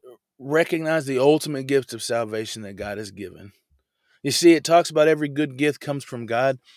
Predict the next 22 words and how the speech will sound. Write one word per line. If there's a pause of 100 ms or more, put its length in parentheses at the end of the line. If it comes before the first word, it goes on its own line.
(180)
and
then
it
says,
finally, (280)
it
says
that,
uh, (280)
uh,
because
he
willed
to
bring
birth
to
us
by
his
word. (1900)
That